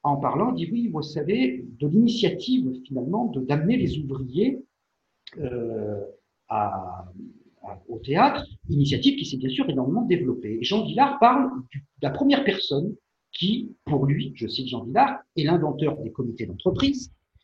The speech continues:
et qui, d'après Jean Villard, a donné, euh, lui a donné vraiment la dernière pierre qui lui manquait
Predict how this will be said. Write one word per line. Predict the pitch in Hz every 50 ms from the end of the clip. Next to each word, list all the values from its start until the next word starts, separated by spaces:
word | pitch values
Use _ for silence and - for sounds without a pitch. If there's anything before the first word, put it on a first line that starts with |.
| _ _ _ _ -
et | 254 277 269
qui, | 277 - 240 226 196 - - - -
d'après | - - - - - 110
Jean | 143 185 202
Villard, | - 175 208 262 269 285 277 285 - - _ _ _ _ _ -
a | 147 151 139
donné, | 147 214 233 220 220 220 220 220 220 208 180 151 - -
euh, | 135 135 131
lui | 131 135 143
a | 139
donné | - 202 220 202 190 196 175 156 - -
vraiment | 123 127 139 - 208 220 208 202 190 139 123 110 - - -
la | 123 120 117
dernière | - 240 196 190 180 170 - -
pierre | - - 277 277 - -
qui | - -
lui | 160
manquait | 156 147 139 - - 214 233 254 269 - -